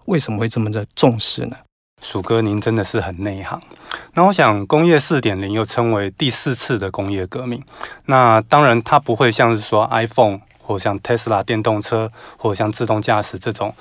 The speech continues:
Speaker 2: 或者说像我们的智慧音箱，它会出现在我们的日常生活当中，我们大家会感受到。但是呢，就像鼠哥刚刚说的，其实工业四点零它决定了未来二十年整个全球的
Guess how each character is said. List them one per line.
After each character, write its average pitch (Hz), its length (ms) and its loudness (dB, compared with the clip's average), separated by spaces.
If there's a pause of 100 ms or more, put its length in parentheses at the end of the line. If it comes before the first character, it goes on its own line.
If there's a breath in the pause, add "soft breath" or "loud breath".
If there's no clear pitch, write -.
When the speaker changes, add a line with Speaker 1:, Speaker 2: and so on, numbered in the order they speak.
(140 loud breath)
Speaker 2:
或 110 180 0
者 101 60 -4
说 107 300 -4
像 104 220 -2
我 92 60 -6
们 92 80 -8
的 95 80 -6
智 120 220 -4
慧 110 220 0
音 110 200 -2
箱， 113 300 -2 (220 loud breath)
它 110 120 -4
会 110 120 0
出 123 180 -4
现 113 180 0
在 110 140 2
我 95 100 0
们 92 120 -8
的 104 60 -8
日 120 140 -4
常 101 220 -4
生 110 220 -4
活 101 180 -6
当 110 180 -2
中， 107 200 -4 (140)
我 107 100 -6
们 104 120 -8
大 110 160 2
家 113 140 -2
会 110 140 -2
感 117 200 -6
受 104 220 -4
到。 - 180 -2 (380 loud breath)
但 147 160 4
是 143 140 0
呢， 123 120 4
就 123 120 -6
像 127 120 2
鼠 113 160 -8
哥 107 140 -6
刚 107 140 -4
刚 104 80 -6
说 98 200 -6
的， - 140 -12 (240 loud breath)
其 - 140 -6
实 131 40 -2
工 139 200 2
业 131 120 4
四 120 220 -2
点 95 220 -6
零 92 180 -8
它 120 160 -4
决 107 180 -6
定 113 140 -4
了 101 80 -6
未 113 160 0
来 95 160 -4
二 127 140 0
十 - 160 -6
年 95 200 -8
整 101 160 -12
个 107 120 -8
全 117 280 -4
球 104 300 -2
的 107 100 -6